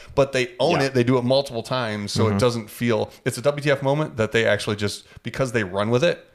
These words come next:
Speaker 1: it just kinda, like, doesn't even pull you out, I don't think.
Speaker 2: It's like the universe continues, uh,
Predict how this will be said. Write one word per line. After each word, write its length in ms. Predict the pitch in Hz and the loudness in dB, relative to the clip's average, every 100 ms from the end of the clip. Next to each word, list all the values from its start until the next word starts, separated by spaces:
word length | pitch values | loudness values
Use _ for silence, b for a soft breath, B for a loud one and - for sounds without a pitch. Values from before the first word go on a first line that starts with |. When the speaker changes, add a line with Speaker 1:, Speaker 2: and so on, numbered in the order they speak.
| b b - | b b -10
Speaker 1:
it 120 | 101 | -6
just 220 | 104 98 | -6 -4
kinda, 200 | 104 98 | -2 -2
like, 180 | 95 95 | -2 -4
doesn't 220 | 98 95 | -6 -4
even 120 | 92 | -6
pull 180 | 90 92 | -6 -6
you 60 | 90 | -6
out, 220 | 87 - - | -8 -12 -16
I 60 | |
don't 140 | 90 - | -16 -14
think. 240 | 95 - - - - | -16 -16 -20 -20 -4
Speaker 2:
It's 220 | 160 156 | -2 0
like 280 | - 185 180 | 2 2 2
the 80 | 180 | 0
universe 800 | 160 135 180 156 113 101 101 - | 0 2 2 2 -2 -2 -2 -4
continues, 920 | - 117 104 113 107 104 92 92 - - | -6 -8 -4 -6 -4 -4 -6 -8 -6 -2
uh, 420 | 101 92 92 | 0 0 -2